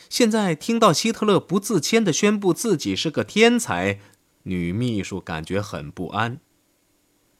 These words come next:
尽管北非战事失败，希特勒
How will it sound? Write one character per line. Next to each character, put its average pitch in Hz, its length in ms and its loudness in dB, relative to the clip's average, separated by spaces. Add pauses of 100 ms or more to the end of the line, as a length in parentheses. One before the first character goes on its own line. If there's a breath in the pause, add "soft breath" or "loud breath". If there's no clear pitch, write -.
(840)
尽 127 220 -2
管 127 260 2
北 87 300 0
非 147 260 2
战 135 300 -2
事 92 200 -4
失 139 220 -2
败， 139 380 -4
希 135 240 -2
特 131 100 -2
勒 131 240 0